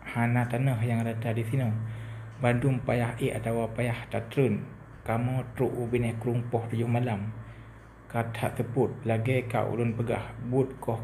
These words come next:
krung kajit ke mubahaya tak sebab kegiatan-kegiatan musuh. Kamu mau pilih lingkung krung. Kamu mau pilih lingkung krung bak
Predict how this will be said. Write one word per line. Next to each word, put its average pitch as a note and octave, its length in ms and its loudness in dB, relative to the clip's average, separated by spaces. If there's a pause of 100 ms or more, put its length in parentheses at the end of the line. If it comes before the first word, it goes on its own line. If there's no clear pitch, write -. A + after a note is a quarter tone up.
krung B2+ 240 2
kajit A2+ 400 0 (160)
ke A#2+ 160 -2
mubahaya A2+ 560 4
tak - 320 -2
sebab A#2 320 -2
kegiatan-kegiatan A2+ 960 0
musuh. A2+ 320 2 (640)
Kamu C3 320 4
mau B2 160 2
pilih A2+ 400 0
lingkung A#2 640 -2
krung. A2+ 320 0 (640)
Kamu B2+ 320 -2
mau B2 240 2
pilih B2 400 2
lingkung A#2 560 0
krung A#2+ 320 2
bak A2 160 0